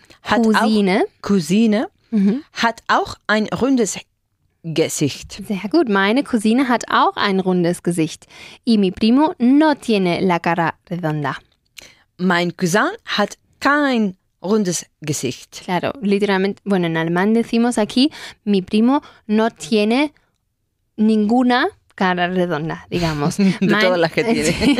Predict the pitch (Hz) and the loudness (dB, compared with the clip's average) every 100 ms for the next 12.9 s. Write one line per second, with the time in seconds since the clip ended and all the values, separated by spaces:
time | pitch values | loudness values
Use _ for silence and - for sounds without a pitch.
0 | 208 196 185 - 208 208 208 214 220 220 | 0 0 -2 -4 -4 0 2 2 0 0
1 | 220 233 370 - - _ _ 247 220 220 | 2 0 -6 -12 -20 _ _ 0 2 2
2 | 240 254 - 220 214 170 180 208 170 - | 2 0 0 0 0 0 0 0 -2 -4
3 | 160 147 269 214 220 254 294 - 208 202 | -6 -4 -2 0 0 0 -4 -4 -2 0
4 | 233 339 - _ 233 208 - 240 247 277 | 0 0 -4 _ -6 -4 -4 0 0 0
5 | - - 190 190 180 190 175 - - 185 | -4 -6 -2 0 0 0 -4 -10 -6 -4
6 | 170 175 - - - - _ _ _ _ | -4 -6 -10 -20 -20 -20 _ _ _ _
7 | 151 185 - - - - - - 226 233 | -2 -2 -2 -10 -18 -14 -12 -6 -2 0
8 | 226 220 196 196 208 254 415 - - _ | 2 0 0 0 0 0 0 -2 -10 _
9 | - _ _ 208 233 247 208 147 175 - | -20 _ _ 0 2 2 2 0 -4 -10
10 | _ _ _ - 160 202 226 - 202 202 | _ _ _ -4 0 2 0 -2 0 2
11 | 208 214 208 208 - 262 277 285 - 220 | 4 4 2 0 -2 -2 0 -2 0 -2
12 | 226 - _ - 190 196 196 180 175 | -2 -8 _ -4 0 2 2 0 -2